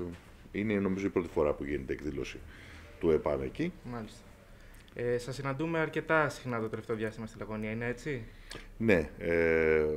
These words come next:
Speaker 1: οφείλω να ομολογήσω ότι ένας από τους λόγους είναι ότι, ε, υπάρχει μια άνθηση του επαμ στη Λακωνία.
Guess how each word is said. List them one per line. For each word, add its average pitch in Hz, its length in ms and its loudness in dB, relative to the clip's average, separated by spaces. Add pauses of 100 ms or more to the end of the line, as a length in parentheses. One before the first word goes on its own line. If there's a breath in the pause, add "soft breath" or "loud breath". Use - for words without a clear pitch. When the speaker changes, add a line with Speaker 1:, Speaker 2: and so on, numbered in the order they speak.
(120)
Speaker 1:
οφείλω 98 340 0
να 95 60 2
ομολογήσω 90 520 2
ότι 95 120 4
ένας 90 160 2
από 85 100 -4
τους 80 80 -4
λόγους 85 360 2
είναι 76 540 -2 (160)
ότι, 67 500 -6 (520 loud breath)
ε, 65 560 -2 (600)
υπάρχει 117 300 -2
μια 107 200 2
άνθηση 92 380 -2
του 80 100 -2
επαμ 76 300 0
στη 78 140 -8
Λακωνία. 78 460 -6